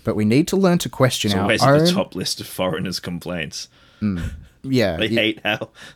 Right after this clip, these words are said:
Speaker 2: <laughs> politically liberal we are. <laughs>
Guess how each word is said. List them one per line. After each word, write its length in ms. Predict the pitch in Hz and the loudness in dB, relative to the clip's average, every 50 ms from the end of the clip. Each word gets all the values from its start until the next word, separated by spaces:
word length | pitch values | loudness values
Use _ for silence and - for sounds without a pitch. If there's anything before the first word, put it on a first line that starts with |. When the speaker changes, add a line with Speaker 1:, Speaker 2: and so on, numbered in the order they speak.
| - - - | -18 -16 -14
Speaker 2:
<laughs> 360 | - - - - - _ - | -12 -12 -12 -14 -16 _ -8
politically 600 | - - 120 98 107 98 101 92 - - 101 95 | -4 -4 -2 -2 -2 -4 -6 -6 -6 -6 -6 -6
liberal 440 | 90 90 101 95 - - 92 87 92 | -4 -4 -6 -6 -6 -6 -6 -6 -6
we 180 | - 92 92 92 | -6 -6 -6 0
are. 100 | - - 131 - - - - - - - - - - - - - - - - | 2 2 2 2 0 -6 -6 -8 -8 -10 -12 -12 -14 -14 -14 -16 -8 0 2
<laughs> 200 | 269 233 - | 2 2 2